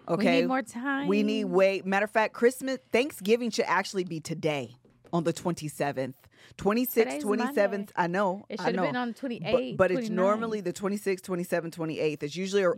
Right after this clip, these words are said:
Speaker 1: Yes.
Speaker 2: hovers around there. So the fact that it was the twenty-third.
Speaker 1: Oh, twenty-third.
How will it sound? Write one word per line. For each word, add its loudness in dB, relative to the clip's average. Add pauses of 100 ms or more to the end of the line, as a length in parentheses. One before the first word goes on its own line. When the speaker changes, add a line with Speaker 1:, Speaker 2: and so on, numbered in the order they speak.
(120)
Speaker 1:
Yes. -2
Speaker 2:
hovers -2
around 0
there. -2 (280)
So -4
the -2
fact 0
that 0
it 0
was -6
the -8
twenty-third. 0 (520)
Speaker 1:
Oh, -12
twenty-third. -10